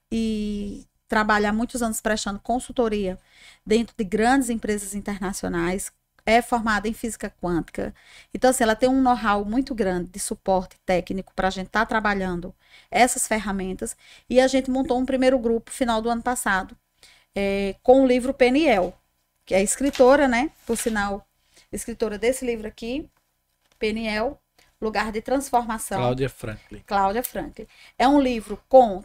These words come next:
Speaker 1: técnicas de coaching e física quântica pra desenvolvimento pessoal. Então, a gente desenvolveu um projeto pra trabalhar em dois meses esse material, onde você vai aprender técnicas de desenvolvimento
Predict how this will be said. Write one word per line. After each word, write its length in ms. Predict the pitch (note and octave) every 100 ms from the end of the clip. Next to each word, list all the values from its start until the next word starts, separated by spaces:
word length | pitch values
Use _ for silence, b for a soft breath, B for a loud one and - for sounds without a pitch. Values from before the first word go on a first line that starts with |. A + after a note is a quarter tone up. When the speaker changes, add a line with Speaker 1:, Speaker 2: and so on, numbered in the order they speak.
| -
Speaker 1:
técnicas 680 | G#3+ G3+ G3 F#3+ F#3+ F#3 -
de 120 | -
coaching 540 | - G#2+ G3 G3 - - -
e 160 | E4+
física 480 | - B3+ A#3+ - A#3 -
quântica 420 | G3+ F#3+ - - -
pra 220 | B3 D4+
desenvolvimento 800 | D4+ C4+ A#3+ A#3 A#3 G#3+ G3 - _
pessoal. 720 | A#3 F4 - C4+ F3+ F3+ F3 _ _ b b b b b -
Então, 220 | A3 A3+
a 80 | A3+
gente 180 | A3 -
desenvolveu 460 | C4 C#4 B3+ A#3 A3
um 100 | A3
projeto 600 | G#3+ G#3+ F#3 F3+ D4 - _ _ b b b -
pra 160 | B3
trabalhar 720 | C4 B3 A#3 A3 G3 F3+ - _ _
em 260 | B3 A#3+ A3
dois 280 | A#3 C4+
meses 600 | C4 G#3 F#3+ F#3+ F#3+ - -
esse 280 | A3 C4 B3
material, 640 | A3+ G#3+ G3+ F#3 F#3 G3
onde 180 | A3+ G#3+
você 180 | A3 G#3+
vai 100 | G3+
aprender 440 | G3+ G3+ F#3+ F3+ b b b _
técnicas 720 | G#3+ G#3+ G#3 A#3+ B3 C4 C4+
de 80 | G#3
desenvolvimento 800 | G#3+ G#3 G#2+ G3 G3 G3 F3+ F#3+